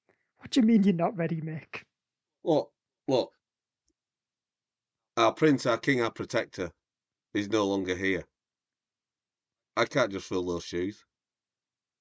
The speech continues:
Speaker 2: So I'm gonna have a s-, I'm gonna have a long, hard think, a really, really, really long, hard think, and then maybe about ten minutes before the podcast o-, ends, I'll become co-host.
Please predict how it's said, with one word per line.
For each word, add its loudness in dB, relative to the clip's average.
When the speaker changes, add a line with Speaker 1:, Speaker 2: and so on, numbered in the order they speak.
Speaker 2:
So 0
I'm -2
gonna -2
have -4
a -4
s-, -14
I'm -4
gonna -4
have -6
a -6
long, 0
hard -4
think, -8
a -4
really, 0
really, 0
really 0
long, 0
hard -2
think, -6
and -6
then -2
maybe -2
about -2
ten -6
minutes -6
before -10
the -8
podcast -10
o-, -8
ends, -6
I'll -2
become -12
co-host. -8